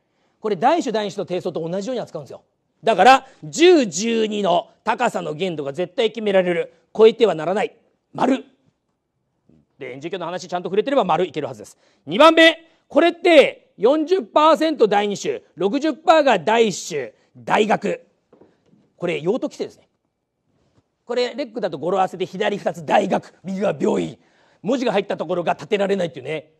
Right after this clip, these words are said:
まあ、大体どこの学校も語呂だとかそういうのでやってるところが多いです。それです。中高層、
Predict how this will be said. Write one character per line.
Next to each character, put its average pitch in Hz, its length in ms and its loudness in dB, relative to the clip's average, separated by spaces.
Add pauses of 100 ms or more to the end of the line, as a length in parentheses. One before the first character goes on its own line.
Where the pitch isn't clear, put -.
(200)
ま 220 180 -10
あ、 180 60 -10
大 147 280 -6
体 202 120 -6
ど 240 80 -2
こ 285 80 -6
の 302 60 -4
学 262 100 -4
校 240 80 0
も 196 80 -4
語 170 160 -8
呂 175 80 -6
だ 196 80 -4
と 240 80 -4
か 220 80 -4
そ 185 120 -4
う - 20 -6
い - 20 -6
う 254 40 -6
の 277 60 -8
で 240 60 -4
や 151 100 -2
っ - 40 -18
て - 80 -10
る 180 60 -4
と 226 60 -6
こ 269 60 0
ろ 254 60 0
が 233 60 2
多 233 40 2
い - 20 -6
で 170 80 0
す。 - 140 -16 (260)
そ - 160 -4
れ 220 80 2
で 202 120 2
す。 - 160 -16 (260)
中 320 260 0
高 392 240 2
層、 220 480 2